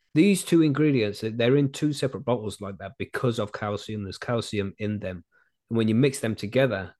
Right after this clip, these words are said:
they calcify. So they keep them in separate bottles to make sure that they don't calcify. So the calcium is gonna be useful to your plant.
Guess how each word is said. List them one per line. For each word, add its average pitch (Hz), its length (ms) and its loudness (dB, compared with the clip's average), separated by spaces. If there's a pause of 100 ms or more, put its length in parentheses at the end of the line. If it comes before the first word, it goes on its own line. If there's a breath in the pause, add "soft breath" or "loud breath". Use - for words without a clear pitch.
(100)
they 101 360 -4
calcify. 117 680 -4 (480)
So 104 260 -2
they 107 180 -2
keep 127 220 0
them 110 160 -2
in 104 60 -2
separate 107 340 -6
bottles 104 640 -6
to 104 160 -6
make 104 180 -4
sure 104 180 -8
that 95 180 -8
they 101 100 -2
don't 117 240 -4
calcify. 95 560 -8
So - 80 -12
the 104 80 -8
calcium 104 480 -8
is 101 80 -10
gonna 101 160 -8
be 95 140 -6
useful 98 400 -8
to - 120 -14
your 95 120 -10
plant. 113 260 -6